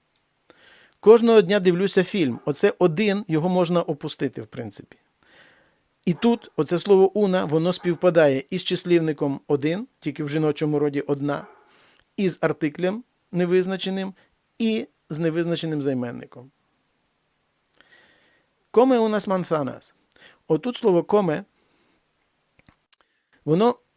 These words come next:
е, по формі співпадає з двома, е, дієсловами. Come — це він їсть або вона їсть декілька яблук. Ну,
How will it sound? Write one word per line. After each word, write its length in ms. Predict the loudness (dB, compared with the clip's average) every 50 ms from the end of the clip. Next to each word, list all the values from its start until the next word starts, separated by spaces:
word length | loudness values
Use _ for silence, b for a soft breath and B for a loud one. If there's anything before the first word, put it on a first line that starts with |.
| _ 0
е, 320 | 2 2 2 2 0 -2 -4 _ _ -8
по 100 | -8 -4
формі 320 | 2 2 2 4 2 0
співпадає 500 | -2 0 -2 0 2 2 2 4 4 2
з 40 | 2
двома, 540 | 2 0 0 2 2 2 2 0 0 -4 -6 -10 -14 -12
е, 280 | -10 -10 -10 -10 -10 -12 -16 -20 -20 -20 -20 -18 -10
дієсловами. 560 | -4 -2 -2 -2 -2 -4 -4 -4 -6 -8 -10 -16 -20 _ _ _ b b b b 0
Come — 300 | 6 6 8 8 8 2
це 180 | 2 2 0 0
він 360 | 0 0 -2 0 0 2 0
їсть 400 | 0 -2 -4 -6 -6 -8 -10 -4 -4
або 200 | -2 0 2 4
вона 300 | 4 6 6 6 4 2
їсть 460 | 2 0 -2 -4 -4 -8 -14 -18 -8 0
декілька 400 | 0 2 2 2 -2 0 2 4
яблук. 520 | 4 4 2 0 -4 -14 -20 _ -20 _ _ _ _ _ 0
Ну, 160 | 0 0 0